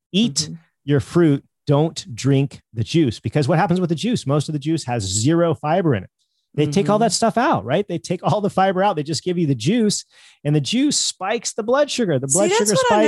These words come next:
Speaker 1: spikes,
Speaker 2: never
Speaker 1: the insulin
Speaker 2: understood
Speaker 1: spikes. So I
Speaker 2: about,
Speaker 1: don't
Speaker 2: like,
Speaker 1: juice anything.
Speaker 2: juicing. Yeah.
Speaker 1: I don't do any juicing. I stay away from juice. Uh,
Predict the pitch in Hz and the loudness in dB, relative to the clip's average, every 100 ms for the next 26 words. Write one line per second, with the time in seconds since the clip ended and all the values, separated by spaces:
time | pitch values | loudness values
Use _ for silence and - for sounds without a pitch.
0 | 311 339 330 302 247 233 151 - 311 - | 2 2 2 2 2 2 0 0 0 0
1 | 247 196 190 185 226 175 165 190 185 208 | 0 0 0 2 2 0 0 0 0 2
2 | 285 - 220 170 147 135 135 - 233 277 | 2 2 2 0 -2 -6 -12 -6 0 2
3 | 285 202 147 139 175 180 196 147 170 165 | 2 2 0 2 2 4 2 2 2 2
4 | 175 165 165 160 156 151 - 165 151 160 | 0 0 0 2 0 0 -2 0 2 2
5 | - 165 151 135 151 156 - - 120 127 | 0 -4 -6 0 0 0 -2 -8 -8 -2
6 | 123 120 113 | 0 0 -2